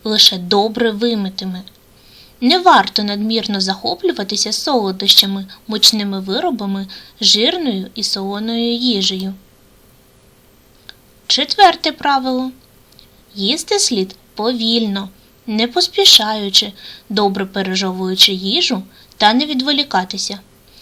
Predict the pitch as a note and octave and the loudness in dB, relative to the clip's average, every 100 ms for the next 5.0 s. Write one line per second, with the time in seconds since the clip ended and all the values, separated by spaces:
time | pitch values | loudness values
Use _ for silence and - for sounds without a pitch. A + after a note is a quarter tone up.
0 | - - G#3+ G#3+ G3+ - G3+ G3+ G3 F#3+ | -20 -10 -2 0 0 -4 -4 -4 -4 -6
1 | G3 F#3+ F#3+ D#4+ F#4 A#3 G3 G#3+ G3 A3+ | -6 0 2 4 2 0 -2 -4 -2 0
2 | A3 G3+ F#3+ F#3+ F#3+ F#3+ A#3+ F4 - - | 0 0 -2 -4 -8 -6 -6 -6 -12 -18
3 | - - A3+ A#3 G#3 - G#3 G3 G#3+ - | -20 -2 0 2 2 0 0 -2 -2 -4
4 | G#3 G3+ G3 F#3+ G3+ F#3+ A3 F#4 - G#3+ | -4 -4 -4 -6 -8 -6 -4 -4 -4 -6